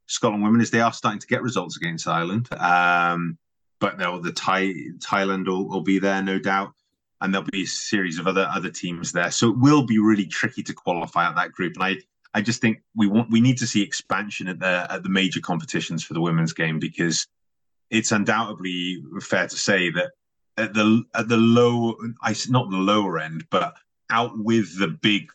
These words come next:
say, four nations, it's very competitive. And we wanna see that sort of competition. We've got a Rugby World Cup at the moment. We've got Chile, we've got Namibia, we've got Georgia, we've got Uruguay right this minute who've just scored two tries against France. You know, the, we need to have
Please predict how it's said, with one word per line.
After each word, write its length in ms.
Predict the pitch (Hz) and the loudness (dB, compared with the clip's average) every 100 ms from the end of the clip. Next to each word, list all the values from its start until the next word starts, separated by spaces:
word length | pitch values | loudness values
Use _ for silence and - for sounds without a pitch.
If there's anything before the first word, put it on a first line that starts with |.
| _ | _
say, 240 | - 98 | -4 -4
four 380 | - - 107 104 | -2 2 4 4
nations, 500 | 82 78 - 82 80 | 2 -2 -4 -4 -4
it's 160 | 82 - | -6 0
very 220 | 110 104 | 2 4
competitive. 800 | - 95 123 123 123 82 - - _ _ - | 2 0 0 0 -4 -8 -10 -18 _ _ 4
And 160 | 123 | 6
we 80 | 135 | 6
wanna 240 | 151 180 | 6 2
see 160 | 165 120 | 2 2
that 180 | 98 87 | 2 0
sort 160 | 98 | -4
of 80 | 90 | -6
competition. 480 | - 87 76 82 98 | -8 -6 -6 -4 -2
We've 100 | 98 | 2
got 160 | - 110 | 2 0
a 40 | 120 | 2
Rugby 260 | 113 104 | 2 4
World 220 | 107 104 - | 4 4 0
Cup 140 | 123 | -4
at 80 | 85 | -6
the 80 | 92 | -8
moment. 260 | 90 87 | -8 -8
We've 120 | 92 | -4
got 180 | - - - _ _ | -2 -2 -8 _ _
Chile, 400 | - 131 107 87 | 0 4 2 2
we've 160 | 87 | -2
got 140 | 82 95 | -4 0
Namibia, 580 | 101 98 107 - 92 82 | 4 6 6 4 0 0
we've 160 | 85 | -2
got 200 | - - | -6 -4
Georgia, 600 | - 110 104 104 82 76 - _ _ _ _ | 2 4 4 2 -4 -4 -12 _ _ _ _
we've 100 | 80 | -2
got 120 | 107 | -2
Uruguay 600 | 101 117 113 110 92 87 | 4 6 6 2 0 0
right 400 | 90 101 120 117 104 | 2 4 4 2 -4
this 200 | 101 110 | -2 2
minute 360 | 110 101 90 | 4 2 -4
who've 180 | 92 87 | -8 -4
just 180 | 92 - | -2 0
scored 260 | - 98 - | 2 2 4
two 200 | 110 98 | 2 2
tries 380 | - 104 101 | 0 0 0
against 280 | 90 98 87 | -4 -8 -8
France. 580 | - 117 104 82 73 - | 0 2 2 0 -8 -4
You 80 | 95 | 0
know, 180 | 107 110 _ _ _ _ 117 | 0 -2 _ _ _ _ -4
the, 220 | 131 131 120 - 120 | -4 -4 -12 -12 0
we 100 | 123 | 4
need 300 | 123 135 147 143 | 6 6 6 4
to 60 | |
have 400 | 117 120 127 117 | 2 4 4 0